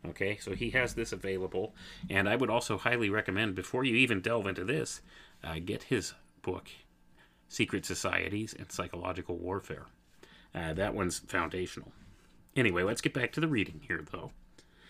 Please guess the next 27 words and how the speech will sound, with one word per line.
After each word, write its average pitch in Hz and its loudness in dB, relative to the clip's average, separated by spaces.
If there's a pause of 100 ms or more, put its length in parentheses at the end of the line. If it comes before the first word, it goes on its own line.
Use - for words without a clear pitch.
(920)
Law 156 6
enforcement 143 8
in 127 4
this 131 8
country 104 4
did 113 6
not 135 4
arrest 160 4
and 175 6
convict 175 2
the 131 6
actual 131 4
killers 92 4
of 87 0
John 85 0
or 78 -2
Bobby 90 0
Kennedy, 117 2 (320)
Martin 139 8
Luther 147 10
King, 165 6
or 156 4
Malcolm 170 4
X. - -4 (840)
The 87 2
elite 104 4
perpetrators 135 6